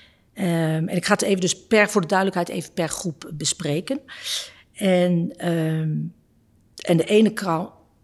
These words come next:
arm kreeg Volvox, eh, bevacizumab en de andere kant Volvoxiri bevacizumab. Dus het ging er eigenlijk om,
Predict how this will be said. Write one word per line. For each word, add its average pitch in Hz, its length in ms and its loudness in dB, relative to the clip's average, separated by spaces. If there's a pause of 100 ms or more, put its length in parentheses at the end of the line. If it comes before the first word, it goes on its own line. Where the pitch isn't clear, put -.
(300)
arm 165 320 2
kreeg 147 260 -6
Volvox, - 800 -2 (140)
eh, 143 340 -2 (100)
bevacizumab 202 880 0
en 151 100 -4
de 143 60 -2
andere 160 300 -6
kant 165 360 -2
Volvoxiri 160 960 0
bevacizumab. 139 800 -8
Dus 139 100 -12
het - 100 -6
ging 190 180 -4
er 185 80 -4
eigenlijk 170 360 -2
om, 180 100 -6